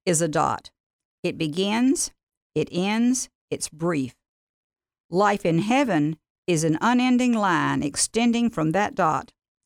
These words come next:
We all live in the dot. If we're wise, we'll live for the line. E. Stanley Jones defines the way as Christ, the person,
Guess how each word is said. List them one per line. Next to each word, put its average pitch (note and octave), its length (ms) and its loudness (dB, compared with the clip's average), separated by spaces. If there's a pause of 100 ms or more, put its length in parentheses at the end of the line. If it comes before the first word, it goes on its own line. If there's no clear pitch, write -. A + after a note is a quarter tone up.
(360)
We B3+ 180 2
all B3 260 4
live A3 480 0
in F3 140 0
the E3 60 0
dot. D#3 420 -2 (540)
If F3+ 200 -2
we're E3 200 2
wise, D#3 640 0 (240)
we'll E3 300 0
live E3+ 400 0
for E3 120 -6
the D3 120 -2
line. D#3+ 500 0 (1160)
E. G4 120 0
Stanley A#3 440 0
Jones G3 400 0
defines B3 600 0
the - 220 -2
way F#3 580 0
as F#3 200 -4
Christ, E3+ 600 -2 (240)
the F3+ 60 -4
person, D3+ 680 -2